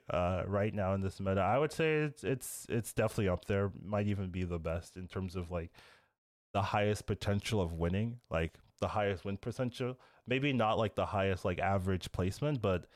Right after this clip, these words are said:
definitely if you can get a token star, right? I would say definitely has the <laughs> highest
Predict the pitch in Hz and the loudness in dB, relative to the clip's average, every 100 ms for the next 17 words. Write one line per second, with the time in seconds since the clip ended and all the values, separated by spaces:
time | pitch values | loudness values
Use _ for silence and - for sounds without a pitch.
0 | - _ _ 139 147 180 165 127 143 123 | -20 _ _ -2 0 0 2 2 0 0
1 | 117 98 95 92 87 85 - 98 87 87 | 2 2 4 4 2 2 0 0 -2 -8
2 | - - 76 78 78 78 90 85 95 87 | -8 -6 -4 -4 -4 -2 -2 -2 -2 0
3 | 85 - 76 78 82 71 87 101 131 101 | 0 -2 -6 -4 -4 -4 -2 0 2 2